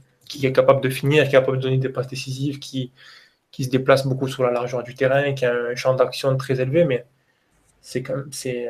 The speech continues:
c'est sa zone de confort, en fait. C'est, c'est, c'est important pour lui de pouvoir démarrer cette action-là, se mettre face au jeu et en démarrant sur son pied droit. Si tu lui mets un joueur dans les pattes, là, dans cette zone-là, et que tu, et qu'en gros, qu'en gros, il doit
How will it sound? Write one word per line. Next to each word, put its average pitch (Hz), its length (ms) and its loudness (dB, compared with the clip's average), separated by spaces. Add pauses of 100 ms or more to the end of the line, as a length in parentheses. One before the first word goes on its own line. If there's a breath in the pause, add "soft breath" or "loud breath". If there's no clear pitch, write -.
c'est - 140 -12
sa 131 140 2
zone 151 160 6
de 135 80 4
confort, 139 420 6
en 120 100 4
fait. 123 220 0
C'est, 117 500 -4
c'est, 123 180 -8 (180)
c'est - 120 4
important 131 400 4
pour 147 140 -10
lui 139 80 2
de 131 80 4
pouvoir 127 320 4
démarrer 127 260 2
cette 127 120 0
action-là, 139 420 4
se 135 160 -2
mettre 127 240 2
face 131 180 6
au 135 80 4
jeu 135 240 6
et 131 100 2 (120)
en 139 80 4
démarrant 131 340 4
sur 131 140 -2
son 127 160 2
pied 135 100 0
droit. 143 300 4 (360 loud breath)
Si - 140 -10
tu 170 140 -4
lui 170 60 2
mets 165 100 4
un 139 240 2
joueur 143 200 2
dans 123 100 2
les 117 100 -4
pattes, 139 300 4
là, 123 380 2 (160)
dans 127 80 2
cette 131 200 -6
zone-là, 135 260 -2
et 135 120 -2
que 135 60 -20
tu, 120 240 -6
et 117 120 -12 (100)
qu'en 120 180 -14
gros, 131 140 -10 (800 loud breath)
qu'en 135 240 2
gros, 143 200 4
il 139 60 4
doit 131 340 6